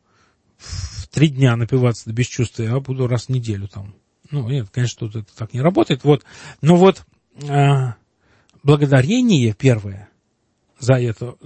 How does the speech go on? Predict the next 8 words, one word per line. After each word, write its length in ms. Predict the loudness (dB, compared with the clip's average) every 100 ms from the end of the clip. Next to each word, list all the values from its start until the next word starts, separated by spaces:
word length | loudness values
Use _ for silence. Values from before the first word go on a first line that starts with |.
| -12
за 200 | 0 4
урок, 380 | 4 2 0 -16 _ _ _ -2
да, 200 | 0 0 _ -20 -20 -20 _
и 280 | 0 2 0 _
обещание 680 | -2 -2 -2 2 0 0 -6 _
постараться, 840 | -8 -2 0 0 -2 -4 -8 -12 -8
да, 240 | -2 -2 -2
исправиться. 680 | -10 -2 -2 -2 -8 -20